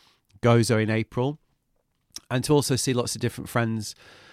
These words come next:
from around the world at different moments. Esme in L A, Christina in London, Brisick in Topanga, Ed at the Wave. I did more live shows than ever,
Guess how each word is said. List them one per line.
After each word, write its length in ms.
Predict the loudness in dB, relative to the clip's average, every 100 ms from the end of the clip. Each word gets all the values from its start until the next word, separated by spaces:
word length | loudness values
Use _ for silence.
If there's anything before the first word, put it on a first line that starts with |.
| _ -6
from 120 | 0
around 240 | 4 4 2
the 60 |
world 280 | 4 4 2
at 80 | -2
different 320 | -4 -2 -4
moments. 580 | 0 2 2 0 -4 -4
Esme 240 | -2 -2 -2
in 100 | -2
L 160 | 0
A, 180 | 0 0
Christina 440 | -2 -8 -2 -2
in 120 | 0 0
London, 360 | -2 -2 -4
Brisick 360 | -2 -4 -4 -6
in 120 | -6
Topanga, 680 | -6 -10 -4 -4 -2 -2 -2
Ed 140 | -2
at 80 | -2
the 80 | -4
Wave. 460 | -2 0 0 -2 -2
I 60 |
did 160 | -2 0
more 200 | 2 2
live 320 | 4 2 2
shows 380 | 0 2 2 0
than 80 | -2
ever, 360 | -2 -2 -4